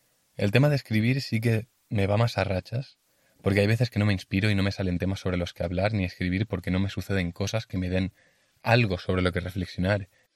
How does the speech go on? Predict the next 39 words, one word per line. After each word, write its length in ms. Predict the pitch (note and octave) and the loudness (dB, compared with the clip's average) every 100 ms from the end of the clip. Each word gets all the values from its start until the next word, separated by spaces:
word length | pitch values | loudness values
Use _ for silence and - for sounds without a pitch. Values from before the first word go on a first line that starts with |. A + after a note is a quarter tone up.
| _ _ - | _ _ -6
Y 80 | |
justo 320 | G2 A#2+ A#2 C3 | 0 2 2 0
este 160 | - | 2
mes 180 | A2+ A#2 | 2 2
ha 40 | |
estado 260 | A#2 A2 G#2+ | 0 0 0
lleno 300 | F#2+ G2 G2+ | 2 0 0
de 260 | F2+ E2+ - _ | -2 -2 -8 _
acción 560 | G#2+ - - F#2+ G2 A2 | -18 -18 -6 -2 2 2
y 80 | |
reflexión 640 | G2 F#2+ F#2+ - - F#2 G2+ | 2 -2 -6 -10 -4 0 0
de 100 | F2+ | 0
temas 240 | G2+ G2+ | -2 -2
que 80 | - | -2
no 60 | F#2 | 0
había 160 | F2+ | 0
pensado. 560 | E2+ E2+ - F#2 E2+ - _ _ _ _ _ _ _ _ _ _ | -2 -8 -4 -6 -6 -14 _ _ _ _ _ _ _ _ _ _
Pero 220 | A2+ A#2 | 4 6
ahora 220 | A#2+ B2+ | 6 6
he 60 | B2 | 4
pillado 280 | G#2 F#2+ G2+ | 4 4 4
ritmo 420 | A#2+ B2 C3 C3+ _ | 4 4 0 -2 _
y 100 | G#2 | -2
es 140 | G2 | -2
como 260 | - F2+ F2+ | 0 -2 -2
que... 360 | - F2 E2+ - _ _ _ _ _ | -2 -4 -4 -10 _ _ _ _ _
¿qué 100 | - | 2
hago 160 | B2+ G2+ | 4 4
hoy? 240 | F2 F#2 _ - _ _ - | 0 -2 _ -20 _ _ -6
Pues 140 | F#2 | 0
voy 120 | A#2+ | 0
a 20 | |
escribir, 420 | G#2 - F#2+ G#2 - _ _ _ | 0 -4 -2 -2 -4 _ _ _
me 160 | G2 | -6
apetece. 480 | F#2+ G#2 B2 F#2+ - _ _ _ _ | -2 0 0 -2 -12 _ _ _ _
Me 140 | - G2+ | -10 -2
pongo 240 | G#2 G2+ | 0 2
mi 100 | F#2 | 0
musiquita, 800 | F2+ - G2 F#2+ G2 F#2+ F#2+ G2 | -2 -6 -6 -2 -2 -2 -4 -6